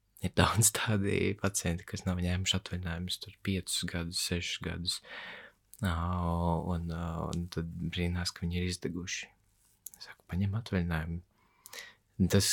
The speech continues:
kaut kādā ziņā var iedot bišķiņ citu sajūtu un atgādināt par, par citiem, citām dzīves vērtībām.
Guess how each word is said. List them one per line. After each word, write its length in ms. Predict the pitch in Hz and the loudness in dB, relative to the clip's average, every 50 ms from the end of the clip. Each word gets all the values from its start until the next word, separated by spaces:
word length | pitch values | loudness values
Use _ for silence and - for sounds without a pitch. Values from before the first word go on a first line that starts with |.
| - - | 2 4
kaut 200 | - 123 113 - | 4 2 4 4
kādā 180 | - 98 - - | 0 0 0 0
ziņā 380 | - - - 104 95 87 85 82 | 0 4 6 8 8 8 6 6
var 240 | 87 98 101 98 95 - - - - - | 6 8 8 8 6 4 -4 -14 -10 -4
iedot 480 | - 113 107 101 92 87 87 90 90 - - | 0 2 6 6 6 6 6 4 2 0 0
bišķiņ 300 | 92 92 - - 92 92 | 0 2 2 2 2 4
citu 240 | - 95 92 - - | 4 4 4 4 0
sajūtu 600 | - - 104 101 98 95 90 87 87 87 - - 87 | 2 6 6 6 6 6 4 4 2 2 2 0 2
un 120 | 85 85 87 85 80 | 2 2 2 0 2
atgādināt 680 | 76 90 95 95 95 87 80 80 82 82 80 82 - - | 2 2 2 4 6 6 6 6 6 4 4 2 0 -2
par, 160 | _ 85 - - - - | _ -4 -4 -4 -8 -8
par 100 | - 85 | -8 -6
citiem, 380 | - - 90 - - 87 90 95 | -4 -6 -4 -2 -2 -2 -2 -2
citām 300 | - - - - 76 80 | -4 0 2 2 2 4
dzīves 240 | 87 87 80 - - | 2 0 0 0 0
vērtībām. 520 | 87 87 - - - - 92 - 98 101 | -2 -2 -2 -6 -10 -10 -8 -8 -8 -8